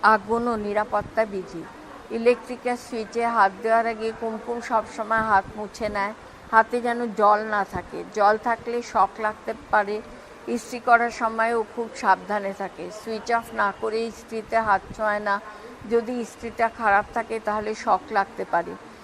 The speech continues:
একবার একটা প্লাগ কাজ করছিল না, কুমকুমের দাদা প্লাগের ফুটোয় তার ঢুকিয়ে দেখেছিল, দেখছিলেন কি হয়েছে, আর জোর একটা শক খেয়েছিলেন। সেই থেকে কুমকুম সাবধান হয়েছে, প্লাগ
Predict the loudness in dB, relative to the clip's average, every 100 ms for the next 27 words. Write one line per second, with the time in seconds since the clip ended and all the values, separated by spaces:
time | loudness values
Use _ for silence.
0 | -2 4 6 6 4 2 -2 -2 4 6
1 | 6 4 2 2 -2 -6 -6 -10 -6 -2
2 | -2 -2 -8 -8 -8 -6 -2 4 4 4
3 | 0 4 4 4 0 -4 -8 -4 -4 2
4 | 4 4 0 -10 -4 -2 -2 -4 -6 -6
5 | -8 -8 -4 -4 -6 -10 -6 -4 -6 -10
6 | -16 -16 -16 -10 -4 0 0 0 -2 -2
7 | 4 4 4 0 2 4 4 2 -2 -4
8 | 2 0 0 -4 -4 -6 -10 -8 -10 -12
9 | -16 -16 -6 4 4 4 -2 -2 -4 -4
10 | -6 -4 -6 -4 0 0 2 -2 0 -6
11 | -6 -8 -8 -6 6 6